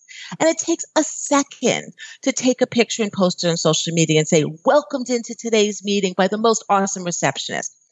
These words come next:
Well, do you think that receptionist isn't gonna feel that much better and stand up that much taller? And I think we all have those Oprah moments where your presence makes a difference and you use that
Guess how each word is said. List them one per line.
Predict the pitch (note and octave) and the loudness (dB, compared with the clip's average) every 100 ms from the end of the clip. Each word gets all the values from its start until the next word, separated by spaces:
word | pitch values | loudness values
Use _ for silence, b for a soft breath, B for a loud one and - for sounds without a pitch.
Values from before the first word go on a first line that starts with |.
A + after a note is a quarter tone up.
| _ | _
Well, | A#3+ | -4
do | - | 0
you | E4 | 0
think | E4+ F4 | 0 0
that | E4 | 2
receptionist | A#3+ C4 B3+ B3 - B3 | 2 2 2 2 0 0
isn't | - - A3+ | -2 -4 0
gonna | A3+ A3+ | 0 0
feel | - A3+ A3+ A3 B _ | -2 2 4 2 B _
that | A#3 - | 0 2
much | G#3+ G#3+ - | 2 0 2
better | G3 G3 | 2 2
and | G3 | -6
stand | - F3+ F3+ F#3 | -6 -4 -2 -2
up | - | 0
that | - - | 0 0
much | E3 - | -6 -6
taller? | F3 D#3+ D3+ D#3+ D3+ - b b - | 0 2 2 2 0 -4 b b 2
And | |
I | B3+ | 2
think | C#4+ | 2
we | C4+ - - | 0 0 2
all | A#3 A#3+ A#3+ G#3+ A#3+ | 4 4 2 -4 -4
have | A3+ G#3+ G3+ G3+ | 2 4 4 4
those | E3+ F3 - - | 2 0 -4 0
Oprah | G#3+ - G3+ | 0 0 0
moments | F3+ F3 G3+ A3 - | 2 2 2 0 0
where | F#3 | -2
your | F3+ F3+ G#3+ | 0 2 2
presence | - G#3 F#3+ A#3 B3 - B - | 2 2 2 2 -2 -6 B -6
makes | G#3 G3 - | 0 0 2
a | G3+ | -4
difference | F#3+ F#3 G3+ A3 - | -4 -4 -4 -4 0
and | G3 F#3 | 0 2
you | |
use | F#3+ D#3+ G3 A3 G#3 | -4 -2 0 0 2
that | B3 B3+ | 2 2